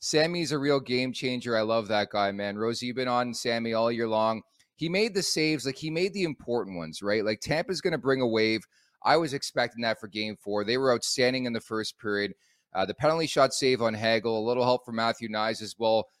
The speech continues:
saving it off the goal line. But when it came down to the third period, it was a four one game, O T. He was letter perfect. That's all you can ask for, right?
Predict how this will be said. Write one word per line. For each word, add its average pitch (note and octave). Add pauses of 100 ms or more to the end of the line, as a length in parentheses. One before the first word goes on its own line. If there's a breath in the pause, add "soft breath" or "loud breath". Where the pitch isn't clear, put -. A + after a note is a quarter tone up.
(100)
saving B2+
it A2+
off A2+
the A2
goal G#2+
line. G2+
But G#2+
when B2
it B2
came E3+
down D3
to C3+
the A2+
third C3+
period, B2+
it A#2+
was G2
a F#2
four C#3
one B2+
game, A#2 (320)
O C#3
T. C3+ (240)
He C3
was B2
letter D#3
perfect. D3
That's F#2
all B2+
you B2+
can B2
ask A#2
for, D#2+
right? G2+